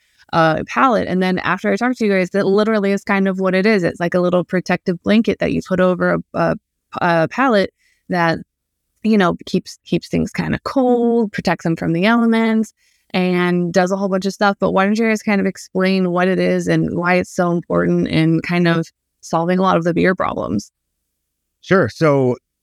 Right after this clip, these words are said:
Speaker 2: quick story. Um, obviously, we're in the,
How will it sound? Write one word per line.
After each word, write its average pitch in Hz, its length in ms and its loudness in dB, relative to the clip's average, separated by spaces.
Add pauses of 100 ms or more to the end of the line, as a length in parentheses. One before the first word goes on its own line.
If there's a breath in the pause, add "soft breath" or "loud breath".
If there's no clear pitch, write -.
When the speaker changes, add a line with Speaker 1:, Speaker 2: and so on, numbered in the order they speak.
(580)
Speaker 2:
quick 156 160 2
story. 131 360 2
Um, 107 460 0 (320)
obviously, 110 320 -2
we're 113 220 4
in 110 80 2
the, 98 220 2